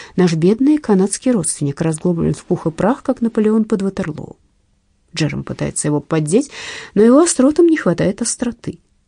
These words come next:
Вдобавок о том, что было в Пенроуз,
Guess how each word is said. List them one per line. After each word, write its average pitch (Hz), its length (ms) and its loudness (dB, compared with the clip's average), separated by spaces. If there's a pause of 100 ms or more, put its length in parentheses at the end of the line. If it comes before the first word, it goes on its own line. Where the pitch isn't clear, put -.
(200)
Вдобавок 160 580 0
о 175 60 -2
том, 285 200 -2
что 156 360 -2
было 214 340 0
в 175 80 -8
Пенроуз, 247 560 0